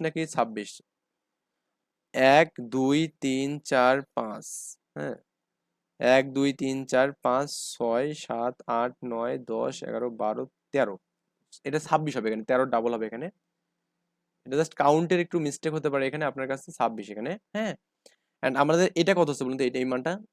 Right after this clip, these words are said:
এখানে এক, দুই, তিন, চার, পাঁচ, ছয়, সাত, আট, নয়, দশ। তার মানে মাইনাস টোয়েন্টি কমা জিরো হচ্ছে এখানে, মাইনাস টোয়েন্টি কমা জিরো এখানে। এটা কত হচ্ছে? এটাও মাইনাস টোয়েন্টি পাবো এখানে।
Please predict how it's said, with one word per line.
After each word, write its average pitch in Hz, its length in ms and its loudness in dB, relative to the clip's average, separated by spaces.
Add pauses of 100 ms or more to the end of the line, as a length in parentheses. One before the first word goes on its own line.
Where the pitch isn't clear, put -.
এখানে 131 280 -6 (120)
এক, 139 380 2
দুই, 139 320 -2 (340)
তিন, 135 380 -4
চার, 123 280 2 (200)
পাঁচ, 127 240 -2 (140)
ছয়, 117 280 -2
সাত, 127 380 -6
আট, 127 320 -8
নয়, 127 200 -6
দশ। 127 280 6 (640)
তার 139 80 8
মানে 160 80 10
মাইনাস 160 360 10
টোয়েন্টি 180 280 4
কমা 170 140 6
জিরো 131 180 4
হচ্ছে 110 180 2
এখানে, 104 140 -4
মাইনাস 117 340 -2 (160)
টোয়েন্টি 143 340 -2
কমা 139 240 0 (720)
জিরো 104 180 -6
এখানে। 104 280 -8
এটা 147 140 -2
কত 151 120 0
হচ্ছে? 151 200 -2 (160)
এটাও 143 180 0
মাইনাস 135 300 0 (100)
টোয়েন্টি 139 300 -6
পাবো 127 200 -2
এখানে। 147 200 -8